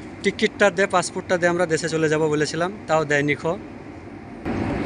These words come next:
এখন আমাদের রুম নাই, কিছু নাই, রাস্তায় রাস্তায় ঘুরে বেড়াচ্ছি আমরা। আমাদের কাছে যে কটু টাকা ছিল, সে টাকাগুলো এখানটায় ওখানটায় গাড়িতে ভাড়া দিতে, খেতে শেষ। এখন আমাদের কিচ্ছু নাই কাছে,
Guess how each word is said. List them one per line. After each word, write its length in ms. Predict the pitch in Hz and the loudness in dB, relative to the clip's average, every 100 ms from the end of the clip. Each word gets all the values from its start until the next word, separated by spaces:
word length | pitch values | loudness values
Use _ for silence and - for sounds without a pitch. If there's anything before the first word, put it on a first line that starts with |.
| - - - - - - - - | -2 -2 -2 -4 -4 -2 -2 4
এখন 320 | 175 - 196 | 4 6 6
আমাদের 480 | 180 175 180 185 185 | 6 6 4 4 4
রুম 320 | 160 180 185 | 6 6 6
নাই, 280 | 180 180 180 - | 6 6 4 2
কিছু 300 | 180 - 185 | -2 0 4
নাই, 280 | 170 175 208 | 4 4 2
রাস্তায় 520 | 175 160 156 - 180 | 2 2 2 0 2
রাস্তায় 320 | 170 165 185 | 2 2 0
ঘুরে 280 | 156 143 165 | 0 2 4
বেড়াচ্ছি 400 | 160 165 160 - | 4 4 2 2
আমরা। 340 | 165 156 160 180 - - - - - - | 2 2 0 0 -6 -14 -16 -16 -10 -2
আমাদের 240 | 170 180 | 2 2
কাছে 260 | 180 175 175 | 2 0 0
যে 180 | 156 | 0
কটু 260 | 170 180 185 - | 0 -2 -4 0
টাকা 300 | 165 175 170 | 0 2 0
ছিল, 420 | - 170 180 226 | 0 2 2 2
সে 240 | - - 170 | -2 -4 0
টাকাগুলো 640 | 165 165 165 160 170 175 - - - - | 2 2 0 0 0 0 -2 -14 -16 -6
এখানটায় 480 | 175 180 185 175 185 | -2 2 2 4 2
ওখানটায় 420 | 175 180 170 180 | 2 0 0 2
গাড়িতে 420 | 160 165 165 - 170 | 4 4 2 0 -2
ভাড়া 300 | 143 160 160 | 2 2 2
দিতে, 340 | 160 - 170 | -2 0 -2
খেতে 360 | 165 160 160 160 | 0 -4 -4 -4
শেষ। 340 | - 170 170 - - - | 2 0 0 -10 -12 -8
এখন 220 | 156 165 | -4 0
আমাদের 340 | 156 165 160 165 | 0 0 0 -4
কিচ্ছু 360 | - 220 - - | -4 -6 -6 -2
নাই 180 | 160 151 | 2 2
কাছে, 380 | 139 - 156 | 0 -2 -4